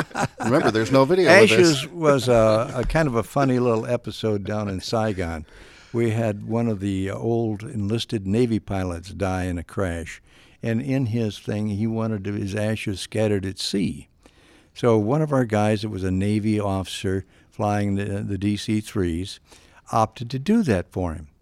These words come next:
Speaker 2: So on the way up to Da Nang, he jogged out over the South China Sea, and he made one big mistake. His Chinese co-pilot was there, and he slid the cockpit window open and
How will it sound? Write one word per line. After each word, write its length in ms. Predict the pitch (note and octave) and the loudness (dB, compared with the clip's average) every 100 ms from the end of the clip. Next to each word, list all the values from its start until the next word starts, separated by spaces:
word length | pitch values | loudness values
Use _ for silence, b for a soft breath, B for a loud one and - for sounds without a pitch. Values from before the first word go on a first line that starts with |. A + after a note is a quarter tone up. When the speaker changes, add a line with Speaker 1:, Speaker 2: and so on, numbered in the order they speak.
| b b b | b b b
Speaker 2:
So 300 | - A#2 A#2 | -8 -4 -2
on 200 | B2 A#2 | -2 -2
the 80 | A#2 | 0
way 260 | A2 B2+ B2 | 0 0 0
up 140 | A#2 | -2
to 120 | - | -4
Da 120 | A2 A2 | -2 0
Nang, 360 | A2 G#2 G#2 | 2 2 0
he 160 | G2 A2+ | 2 0
jogged 520 | G2+ F#2 G2+ A2 G#2 | 0 0 2 2 0
out 200 | G#2+ G#2+ | 0 0
over 220 | G#2 G#2 | 0 0
the 120 | G2 F#2 | -2 -2
South 320 | A2 G#2 G2 | -2 -2 -4
China 320 | - G#2 F#2+ | -4 -2 -2
Sea, 400 | - G2+ F2+ F#2 _ b b b b b b | -2 -2 -2 -4 _ b b b b b b
and 80 | A#2 | -2
he 40 | A#2 | 0
made 240 | A2+ G#2+ | 0 -2
one 360 | G#2 B2+ E3 D3 | -4 -2 0 0
big 240 | B2+ A#2 | -2 -2
mistake. 520 | G#2 G2+ - G2+ D#2+ | -4 -4 -4 -4 -4
His 180 | - F#2+ | -6 -10
Chinese 460 | - C3 D3 C3+ A#2+ | -4 -2 0 0 -2
co-pilot 560 | - A#2 - F2+ F2+ | -4 -4 -2 -4 -4
was 180 | G2 F2 | -8 -10
there, 340 | E2 D#2+ E2 F2+ b b b - | -8 -6 -6 -8 b b b -8
and 80 | G2+ | -6
he 60 | |
slid 400 | F#2+ - D3+ F3 | -6 -8 -4 -4
the 80 | C3 | -6
cockpit 480 | - C3+ A#2+ - - | -10 -10 -10 -12 -12
window 360 | A2 A2+ G2 | -8 -8 -8
open 260 | F2+ F#2 G2+ | -10 -10 -12
and 160 | F#2 | -12